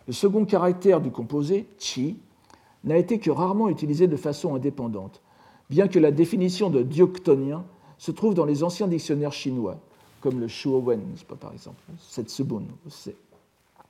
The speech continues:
Son emploi principal, on le comprend, est précisément comme second terme du ch-, du composé shenxi.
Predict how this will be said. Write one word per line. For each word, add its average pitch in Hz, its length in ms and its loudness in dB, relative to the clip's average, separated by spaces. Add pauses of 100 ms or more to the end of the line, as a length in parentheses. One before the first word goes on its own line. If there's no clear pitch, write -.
(460)
Son 190 200 -2
emploi 202 300 4
principal, 180 800 -2
on 139 60 -2
le 147 100 2
comprend, 160 480 -6 (260)
est 139 100 -2
précisément 190 640 2
comme 147 200 0
second 190 420 0
terme 202 260 2
du 139 100 0
ch-, - 260 -12
du 139 120 -6
composé 151 460 0
shenxi. 117 580 -6